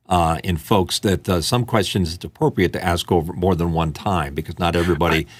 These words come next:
Speaker 1: maintains a listenership every time.
Speaker 2: I'm actually surprised at how few questions are repeated. Like, it, it's, it's a really interesting thing. Like, I would expect to have some questions asked over and over and over again.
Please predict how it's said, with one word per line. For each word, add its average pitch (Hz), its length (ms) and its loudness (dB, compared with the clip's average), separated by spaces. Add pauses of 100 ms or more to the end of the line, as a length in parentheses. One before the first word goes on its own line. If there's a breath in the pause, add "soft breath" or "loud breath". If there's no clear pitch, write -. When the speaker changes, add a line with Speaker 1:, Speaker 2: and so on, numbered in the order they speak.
(220 loud breath)
Speaker 1:
maintains 92 480 -2
a 80 40 -4
listenership 78 640 -2
every 71 220 -4
time. 67 380 -8 (180)
Speaker 2:
I'm 202 160 6
actually 147 280 4
surprised 90 360 4
at 90 80 4
how 78 140 4
few 82 800 4
questions 71 420 2
are 65 60 2
repeated. - 480 0 (160)
Like, 92 160 6
it, 98 120 4
it's, 101 220 6
it's - 140 2
a 101 60 8
really 120 280 6
interesting 78 720 4 (400 loud breath)
thing. 90 180 6
Like, 78 160 6
I 101 160 6
would 110 140 8
expect 85 380 4
to 92 40 2
have 76 240 4
some 85 260 4
questions 76 440 4
asked 71 320 2
over 76 260 6
and 71 100 4
over 71 220 4
and 67 80 4
over 69 240 2
again. 65 360 2